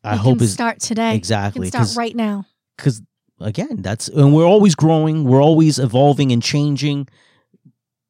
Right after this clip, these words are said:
Speaker 1: But when you can take what's happened to you and change it into a positive, it's the best gift that you can give yourself.
Speaker 2: It no longer controls you. It no longer defines you. You're no longer broken. You're in control.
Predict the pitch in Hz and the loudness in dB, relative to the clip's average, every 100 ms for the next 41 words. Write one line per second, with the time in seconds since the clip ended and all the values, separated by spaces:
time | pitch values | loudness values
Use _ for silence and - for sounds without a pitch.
0 | _ 123 117 113 131 131 131 160 160 131 | _ -2 -2 2 4 4 2 2 2 0
1 | 127 - - - 175 170 - - _ _ | -2 -6 -8 0 2 2 -2 -20 _ _
2 | _ _ _ _ _ - 120 127 - 165 | _ _ _ _ _ -2 0 0 -2 -2
3 | 170 131 113 107 104 101 95 - _ _ | 0 -2 -4 -4 -4 -4 -6 -10 _ _
4 | _ _ _ 131 127 117 110 - 127 120 | _ _ _ -2 0 2 -2 -6 -14 -20
5 | _ - 165 165 151 139 139 135 98 - | _ -4 0 0 0 -2 -2 -2 -4 -4
6 | 131 139 127 98 73 - - _ _ _ | 0 2 0 -2 -12 -16 -20 _ _ _
7 | _ _ _ - 131 - - - 101 113 | _ _ _ -4 -2 -2 -12 -20 -2 -2
8 | 95 104 127 131 - 120 - 110 95 101 | -2 0 0 0 -4 -6 -6 -6 -6 -8
9 | 90 90 73 - - 294 277 269 262 262 | -8 -10 -10 -12 -10 -8 -8 -6 -6 -6
10 | 247 262 240 254 277 247 185 208 226 233 | -6 -6 -6 -4 -4 -4 -6 -2 0 0
11 | 240 240 226 214 240 254 277 202 190 226 | -2 -2 -6 -6 -6 -4 -4 -4 -4 -2
12 | 269 294 285 254 233 269 359 208 196 254 | -2 -4 -4 -6 -2 -2 0 -2 -2 -2
13 | 311 294 277 - 339 262 - | -2 -4 -6 -2 -2 -2 -6